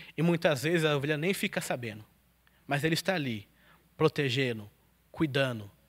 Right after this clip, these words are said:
servindo, estando atento para aquilo que pode surgir. Ele protege o seu rebanho. Pastor, aquele que vai aconselhar, que vai orar e que vai servir, mesmo aqueles irmãos que não gostam dele, que têm alguma antipatia por ele,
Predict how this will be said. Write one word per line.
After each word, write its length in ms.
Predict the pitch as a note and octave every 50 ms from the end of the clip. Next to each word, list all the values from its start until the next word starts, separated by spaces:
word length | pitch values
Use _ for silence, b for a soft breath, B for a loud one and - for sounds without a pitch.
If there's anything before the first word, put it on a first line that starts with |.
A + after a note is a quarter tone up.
| _ _
servindo, 720 | - - - - D#3 D3 C3 G#2+ B2+ C3+ C3 A#2 A2 G#2 - b b b b b b -
estando 380 | C#3+ - - - F3 F3 F#3
atento 520 | F3 D#3+ - - F3+ F3+ D#3+ C#3 - C3 - - _ _ _ _ _ _ - _ _ _ _ _ _ _
para 120 | - C#3
aquilo 200 | C3 - - C#3+
que 100 | - -
pode 280 | C3 - C3 B2+ C3 -
surgir. 440 | - - B2 A#2 G#2+ A#2 G#2 A2 - _ _ _ _ _ _ _ _ b b b b b b b b b
Ele 140 | A#2 C3 C3
protege 500 | - D3+ C#3 - - - B2 A#2+ A2+ G2+
o 20 |
seu 120 | - G#2+
rebanho. 340 | G2+ A2 G2+ G#2 G#2 A2+ A#2+ - _ _ _ _ _ _ _ _ _ _ _ _ _ B B B B B B B B _
Pastor, 360 | F3+ D#3 - - G3+ G3+ G3
aquele 300 | F3 - - F#3 F#3+ F#3
que 140 | - F#3 D#3
vai 160 | D3+ F3+ F#3
aconselhar, 920 | F3 - F#3 F3+ - - - F3 C#3+ C3 C3+ C#3+ D#3+ F3 D#3 B2+ A#2 - - _ _ _ -
que 140 | - D#3
vai 220 | B2+ B2 D#3 D#3+ E3
orar 400 | D#3+ C#3+ C3 C3 D3 E3+ F3+ E3
e 40 | D3
que 120 | - D3+
vai 160 | C3 D3+ D#3 D3+
servir, 560 | - - D3 B2+ A#2 A#2 D3+ F#3 A3 G#3+ - B B B B B B B B B B -
mesmo 260 | D#3+ G#3 A#3 A#3 A#3+
aqueles 280 | A3 - A#3 A3 G3
irmãos 340 | F3+ G3 F3+ F3 F#3+ G3+ F#3+
que 100 | - G#3+
não 140 | G#3 G3 F3+
gostam 340 | E3 E3+ F3 D#3+ - D#3 C3+
dele, 280 | B2+ A#2+ A2+ A2+ - - _ - _ - - _ _ _ _ _ _ -
que 100 | - E3+
têm 160 | - - E3
alguma 260 | D#3+ D3+ C#3+ D#3 D#3 D3+
antipatia 560 | - - - E3 C#3+ C3+ - - E3+ E3 D3
por 180 | - D3+ C3+
ele, 280 | C3 B2+ A#2+ G#2+ G#2+